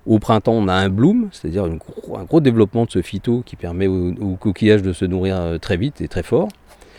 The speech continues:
Et, euh, et puis un deuxième à l'automne quand, euh, les premières pluies arrivent, si vous voulez. Donc on sent très bien, euh, que cet apport est nécessaire à la qualité du fourrage que consomment les, les coquillages.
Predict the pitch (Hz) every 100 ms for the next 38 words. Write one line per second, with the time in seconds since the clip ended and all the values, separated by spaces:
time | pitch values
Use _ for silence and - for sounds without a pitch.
0 | - - _ 92 104 117 143 131 101 98
1 | 98 98 98 87 110 101 98 92 117 143
2 | 87 82 101 143 - 95 98 107 87 85
3 | 82 85 90 - 90 90 - 123 101 110
4 | - 76 73 82 _ _ _ _ 101 104
5 | 113 - 165 - 123 120 147 180 160 110
6 | 104 98 120 104 107 98 151 151 - 101
7 | 120 - 110 - 139 185 170 - - _
8 | _ 98 92 90 117 110 107 139 156 107
9 | - 98 117 143 - 104 95 90 85 -
10 | - 123 113 92 90 87 95 87 76 76
11 | -